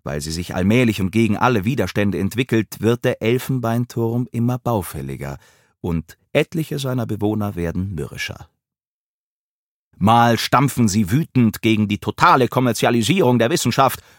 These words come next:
mal gegen den Einbruch des Kapitalismus in die Künste auf. Natürlich tun das nicht alle, sondern nur die, die es nötig haben.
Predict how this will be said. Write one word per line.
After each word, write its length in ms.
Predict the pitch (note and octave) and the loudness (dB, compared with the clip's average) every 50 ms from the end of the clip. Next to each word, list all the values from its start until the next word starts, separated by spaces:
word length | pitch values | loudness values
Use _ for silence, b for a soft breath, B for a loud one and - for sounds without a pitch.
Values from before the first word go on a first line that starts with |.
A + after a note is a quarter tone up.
| b b b | b b b
mal 320 | C3+ C#3+ C#3 C#3 C#3+ C#3+ | 2 4 4 6 4 4
gegen 240 | C3 B2+ B2+ C3 B2+ | 4 2 2 4 4
den 120 | C3 C3+ C3+ | 2 2 2
Einbruch 500 | - F3 F3 E3+ D3 B2 D#3 D#3 - - | 2 4 4 4 4 4 4 2 2 2
des 180 | C#3+ B2+ - | 0 -2 0
Kapitalismus 800 | - - C#3+ - C#3+ B2 - C#3+ D#3 E3+ - - C#3+ C#3+ B2+ C#3 | 0 0 0 0 2 2 4 4 4 4 4 2 2 2 2 2
in 100 | D#3 E3 | 2 0
die 80 | D#3+ | 0
Künste 500 | - - D#3+ A#2 F2 - - - - - | 2 2 2 2 2 -2 -6 -12 -12 -12
auf. 300 | - - C#2 - - - b b b b b b b b b b b | -10 -10 -10 -10 -12 -14 b b b b b b b b b b b
Natürlich 440 | A2 G#2+ - C3+ C3+ B2 A#2 G#2+ - | -2 0 2 2 2 2 2 0 0
tun 300 | - A#2+ A2+ G#2+ G2+ F#2 | -2 -2 0 0 0 -2
das 180 | F#2+ F#2+ - - | -4 -6 -6 -6
nicht 220 | F#2+ F#2 - - | -8 -8 -6 -2
alle, 300 | - G2+ G#2 G#2 G2+ F2+ | 0 0 2 2 2 0
sondern 440 | D#2 E2+ D#2+ D#2 D2 D2 D2+ D#2 D#2+ | -2 -2 -4 -4 -4 -4 -4 -4 -2
nur 220 | F2 F2+ F2+ E2+ | -2 -2 -2 -2
die, 300 | D#2 - F#2 F#2+ F#2+ F2 | -2 -4 -4 -2 -2 -2
die 140 | E2+ G2 A2+ | -2 -2 -4
es 140 | B2+ - - | -2 0 2
nötig 460 | C#3+ C#3+ C#3 C3+ - - D2 - - | 4 4 4 4 2 0 -8 -8 -10
haben. 380 | A#2+ A2 A2 - - - - | -14 -16 -16 -16 -18 -20 -20